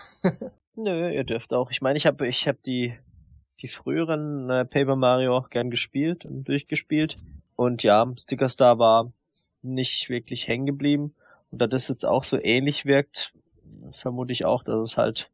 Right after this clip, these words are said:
Speaker 2: hm, nicht den Ansprüchen, die man an ein typisches klassisches Mario, äh, Paper Mario hat, gerecht wird.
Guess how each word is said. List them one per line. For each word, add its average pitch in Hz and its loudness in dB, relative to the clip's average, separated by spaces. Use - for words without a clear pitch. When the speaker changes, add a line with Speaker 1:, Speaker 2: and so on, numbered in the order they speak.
Speaker 2:
hm, 117 -4
nicht - -4
den 117 2
Ansprüchen, 127 -2
die - -8
man 104 0
an 98 2
ein 113 -2
typisches 127 -2
klassisches - 0
Mario, 110 2
äh, 110 8
Paper 113 2
Mario 113 4
hat, 117 -2
gerecht 110 -4
wird. 120 -6